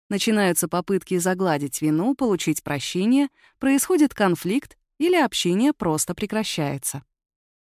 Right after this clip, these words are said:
С ошибочным вектором. Обида, которая направлена не на обидчика, а на другого участника. Такое часто бывает в сиблинговых отношениях между сестрами и братьями.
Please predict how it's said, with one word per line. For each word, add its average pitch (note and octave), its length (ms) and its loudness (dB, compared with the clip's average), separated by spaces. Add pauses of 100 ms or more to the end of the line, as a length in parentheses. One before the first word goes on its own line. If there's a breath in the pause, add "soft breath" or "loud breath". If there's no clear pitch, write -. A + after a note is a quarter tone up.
(580)
С - 160 0
ошибочным B3 800 4
вектором. D3 580 -2 (1040)
Обида, G3+ 460 2
которая F#3+ 420 2
направлена F#3 760 2 (120)
не G#3 200 2
на D#3+ 180 6
обидчика, F#3 720 -2
а D4 120 2
на D#4 140 6
другого G3 400 2
участника. D3 760 -2 (360)
Такое C#4 340 2
часто D#4+ 380 0
бывает A#3 480 2 (200)
в - 60 -10
сиблинговых B3 720 4
отношениях A#3 840 2 (280)
между F#3 380 4
сестрами G3 480 2
и C4 40 2
братьями. D3 580 0